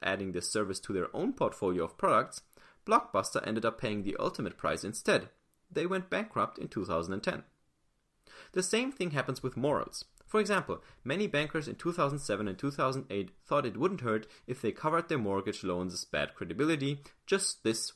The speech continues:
once, which of course completely spiraled and ended with the world in financial crisis. Because they didn't want to pay the marginal price of sucking up to a bad decision immediately,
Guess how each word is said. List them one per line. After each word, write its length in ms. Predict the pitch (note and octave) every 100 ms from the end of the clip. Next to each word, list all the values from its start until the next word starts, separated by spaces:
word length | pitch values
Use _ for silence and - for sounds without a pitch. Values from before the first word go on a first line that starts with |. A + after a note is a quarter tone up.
| -
once, 360 | G#1+ - - - _ - -
which 160 | G#3+ A3
of 160 | - -
course 320 | D#3 D#3+ -
completely 420 | D3+ C#3+ G3 G3
spiraled 560 | F#3 - G2 G2 G2+ A2+
and 140 | B2+
ended 260 | G#2+ A#2 B2+
with 160 | B2+
the 60 | A2+
world 320 | E2+ E2 -
in 80 | G#2
financial 400 | - G2+ D#2+ A#2
crisis. 520 | C#3+ F3+ - - - - _ _ _ _ _ _ _ _ _ _ - - -
Because 220 | E3 G#3+
they 120 | A3
didn't 280 | - F3+ F3
want 160 | D3 D3
to 60 |
pay 220 | - C3+
the 100 | G#2+
marginal 400 | G#2 F#2 A2+ D#3+
price 400 | D3 - F#2 G2 -
of 120 | -
sucking 420 | - D3 D3+ C#3
up 160 | A#2+ -
to 140 | G#2
a 40 |
bad 240 | F#2+ G2 -
decision 380 | D#3 - G2+ -
immediately, 760 | F#2+ B2 G3+ - - A2